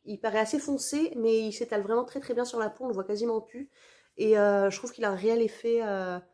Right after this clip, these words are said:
ouais, sublimateur, comme ils disent. Je, j'ai pas d'autres mots à, à lui associer, on va dire. Mais voilà, très bien, ça je pense que je rachèterai. J'avais dû trouver ça sur Beauté Privée,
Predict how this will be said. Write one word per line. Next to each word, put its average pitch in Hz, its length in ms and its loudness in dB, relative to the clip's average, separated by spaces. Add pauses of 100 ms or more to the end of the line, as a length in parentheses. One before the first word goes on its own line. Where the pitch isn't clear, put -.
(420)
ouais, 190 140 -2
sublimateur, 190 640 -6
comme 180 140 -4
ils 165 80 -2
disent. 185 340 -2
Je, 160 480 -4
j'ai 160 160 -2
pas 214 140 -4
d'autres 208 260 -2
mots 214 160 2
à, 180 400 -2 (800)
à 208 100 -6
lui 175 1000 -8
associer, 214 540 -4
on 247 80 0
va 208 140 0
dire. 226 240 -4 (380)
Mais 220 80 4
voilà, 220 200 6
très 226 180 0
bien, 254 160 2
ça 277 140 -4
je 233 120 0
pense 269 220 -6
que 247 120 -2
je 226 40 0
rachèterai. 233 440 -4
J'avais 214 260 2
dû 208 220 -10
trouver 226 340 0
ça 240 240 -4
sur 180 420 -4
Beauté 277 300 0
Privée, 254 460 0